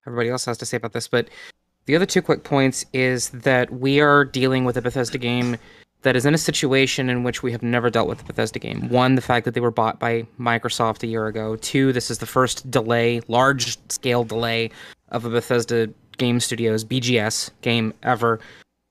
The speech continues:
Um, and also you've got Phil Spencer, the head of Xbox, saying he literally said,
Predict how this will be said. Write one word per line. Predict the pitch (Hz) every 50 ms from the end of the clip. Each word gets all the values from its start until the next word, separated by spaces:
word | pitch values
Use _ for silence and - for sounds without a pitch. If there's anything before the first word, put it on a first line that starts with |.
| _ _ _ _ -
Um, | 113 110 110 107 110 104 -
and | - 127 127 123 123 113 - -
also | 131 139 143 - 143
you've | 131 131 127 127
got | 139 - -
Phil | - - 160
Spencer, | 147 - 196 180 147 - 117 110
the | 107 120
head | 110 117 123 127
of | 123
Xbox, | 135 139 - - 127 110 110 -
saying | - 123 113 110
he | 110 135 135 127 127 131 - -
literally | 127 123 127 156 160 165 160 151 160 156
said, | 151 - - 180 135 110 107 113 117